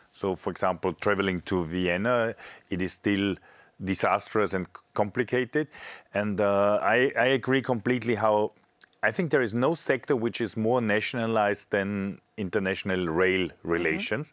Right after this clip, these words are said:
Speaker 2: Mm-hmm.
Speaker 1: which is weird because they are existing quite longer than the European Union.
Speaker 2: Mm-hmm.
Speaker 1: But it is, it's also the, the signals are differently,
Speaker 2: Yeah.
Speaker 1: the, uh, e-
Speaker 2: Sometimes even the, the,
Speaker 1: the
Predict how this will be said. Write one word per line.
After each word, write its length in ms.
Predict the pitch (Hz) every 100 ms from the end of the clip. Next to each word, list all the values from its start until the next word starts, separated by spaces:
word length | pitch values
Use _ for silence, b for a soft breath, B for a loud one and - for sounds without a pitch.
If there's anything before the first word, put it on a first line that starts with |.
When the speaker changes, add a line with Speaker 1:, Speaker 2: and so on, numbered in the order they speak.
| B
Speaker 2:
Mm-hmm. 180 | 170 165
Speaker 1:
which 220 | 175 -
is 140 | 87 -
weird 280 | 95 107 -
because 340 | 104 87 87 -
they 160 | 92
are 200 | 87 82 -
existing 520 | 92 - 107 107 90
quite 300 | - 87 -
longer 280 | 104 110 117
than 160 | 95 90
the 80 |
European 380 | 90 85 90 85
Union. 400 | 85 120 92 101 - B
Speaker 2:
Mm-hmm. 220 | 180 170 196 B B B _
Speaker 1:
But 160 | 98 90
it 100 | 90
is, 200 | 92 -
it's 200 | 87 -
also 220 | 120 98
the, 260 | 95 87 82
the 100 | 90
signals 920 | 82 - 135 127 131 123 123 - - - B B -
are 120 | 95
differently, 960 | 113 107 120 110 104 107 107 104 101 92
Speaker 2:
Yeah. 100 | 90
Speaker 1:
the, 200 | 85 80 B B B B - -
uh, 60 | -
e- 40 |
Speaker 2:
Sometimes 480 | 302 214 220 247 254 226
even 280 | 254 233
the, 280 | 175 165 135
the, 160 | 156 170
Speaker 1:
the 160 | 120